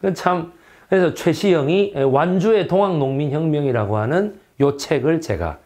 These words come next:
읽어서 말씀을 드리는 겁니다. 여기 보면은 보은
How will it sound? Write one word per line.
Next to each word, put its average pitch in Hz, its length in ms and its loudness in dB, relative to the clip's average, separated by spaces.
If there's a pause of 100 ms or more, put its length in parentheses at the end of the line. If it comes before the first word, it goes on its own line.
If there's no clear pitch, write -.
읽어서 98 800 -4 (200)
말씀을 101 440 -4
드리는 101 320 -4
겁니다. 80 260 -12 (220)
여기 185 220 4
보면은 180 380 0 (280)
보은 156 920 2